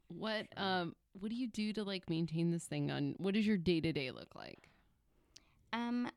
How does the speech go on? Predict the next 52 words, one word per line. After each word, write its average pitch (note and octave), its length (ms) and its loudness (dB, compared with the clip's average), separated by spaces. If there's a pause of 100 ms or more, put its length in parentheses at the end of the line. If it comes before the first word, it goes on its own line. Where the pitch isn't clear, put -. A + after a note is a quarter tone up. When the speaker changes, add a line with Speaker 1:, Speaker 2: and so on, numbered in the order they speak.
Speaker 3:
I A#3+ 100 6
don't D#4+ 280 0
go B3 200 2
on B3+ 100 2
my B3+ 140 0
hikes G#3 420 -4
anymore, F#3 680 -4 (640)
right? G3 360 0 (160)
Uh, G3 340 4
I, G#3 200 2 (680)
that's B3 220 10
the D#4 60 6
one B3+ 140 6
thing, A#3+ 160 2
like, G#3+ 180 2
I G#3 140 4
wish F#3+ 260 4
I G3+ 60 2
was G3 160 0
still, F#3+ 460 0
like, F#3+ 160 -4
doing. G3+ 500 2
Speaker 1:
Yeah. D3+ 300 0 (180)
Speaker 3:
Um, G3 460 4 (400)
but G3+ 160 8
once, G3+ 220 4 (760)
I - 40 -4
feel A3+ 140 4
like G#3+ 120 4
that F#3+ 120 8
was G3 120 4
very F#3 200 2
necessary F#3+ 480 -2
in F#3 60 -2
the F#3+ 80 -2
beginning, F#3+ 400 -2 (300)
beginning. G#3 380 2
But G#3 160 4
now, C#4 300 8
like, A#3+ 220 2 (160)
I A3+ 120 10
wake D4+ 160 6
up F4 100 4
every B3+ 160 2
morning G#3+ 260 4
and G3+ 100 0
the G3+ 60 4
one G#3+ 140 4
thing B3+ 160 0
I G3+ 200 2 (240)
t-, - 120 -8
have G#3 140 -2